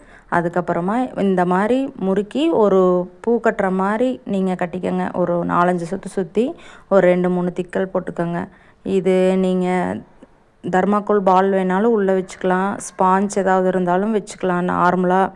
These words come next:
வீட்ல ஏதாவது இருக்கிற ஸ்பாஞ்சு, இல்ல, அ,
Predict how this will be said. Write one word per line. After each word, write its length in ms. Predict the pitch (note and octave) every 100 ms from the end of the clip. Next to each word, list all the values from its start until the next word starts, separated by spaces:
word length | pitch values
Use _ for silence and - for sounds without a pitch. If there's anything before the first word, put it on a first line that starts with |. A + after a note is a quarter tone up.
| - - - - -
வீட்ல 360 | F#3 G3 F#3+
ஏதாவது 300 | F3+ F3+ F3+
இருக்கிற 300 | F3+ F3+ F#3 F3
ஸ்பாஞ்சு, 640 | F#3 F3 F3 - F3+ F3+ F3+
இல்ல, 440 | F#3 F#3 F3+ F#3 F#3 - - _ -
அ, 480 | F3+ F3 F3 F3